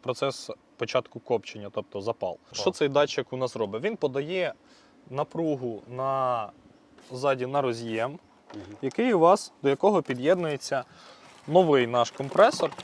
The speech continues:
Speaker 1: Він ось так виглядає. Це нагнітач повітря, який може працювати як і від джерела живлення з коптильні, від, е, електроспоживання прямого,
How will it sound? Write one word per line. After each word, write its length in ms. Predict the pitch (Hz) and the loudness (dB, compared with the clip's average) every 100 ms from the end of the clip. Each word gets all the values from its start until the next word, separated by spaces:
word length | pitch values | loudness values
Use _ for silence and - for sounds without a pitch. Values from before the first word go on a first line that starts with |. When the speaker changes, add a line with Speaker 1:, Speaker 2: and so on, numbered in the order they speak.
| - - 147 | -20 -12 -2
Speaker 1:
Він 220 | 156 131 | -2 -2
ось 160 | 143 143 | -4 0
так 240 | 139 131 | 2 0
виглядає. 600 | 135 135 135 165 220 202 | 0 -4 0 4 6 6
Це 680 | 127 - 151 147 139 131 120 - _ _ _ _ - _ - - - | 0 -2 2 6 6 4 2 -4 _ _ _ _ -20 _ -20 -16 -6
нагнітач 440 | 143 160 160 160 | -4 0 4 2
повітря, 440 | - 151 226 170 135 | 2 -4 -2 -2 0
який 380 | 127 - 175 | 0 0 0
може 260 | 147 151 147 | 0 0 0
працювати 800 | - 135 143 143 143 - 131 110 | -2 -4 0 2 2 0 -4 -2
як 300 | 127 143 - | -2 -2 -2
і 60 | 127 | -6
від 240 | 123 - 110 | -6 -12 -14
джерела 640 | 117 139 139 131 127 113 120 | -4 -2 0 2 2 0 -2
живлення 580 | 131 123 120 117 113 | -2 -2 -4 -6 -8
з 80 | 120 | -8
коптильні, 640 | - 131 - 107 117 147 _ - | -8 -8 -4 -6 -6 -12 _ -16
від, 400 | 131 127 139 - | -8 -2 -2 0
е, 40 | 131 127 127 123 107 123 123 117 | 2 2 2 -2 -4 -8 -8 -6
електроспоживання 880 | 120 135 - - - 123 127 127 120 | -2 -2 -2 -10 -4 -2 0 0 -2
прямого, 460 | 117 120 120 113 | -6 -4 -4 -4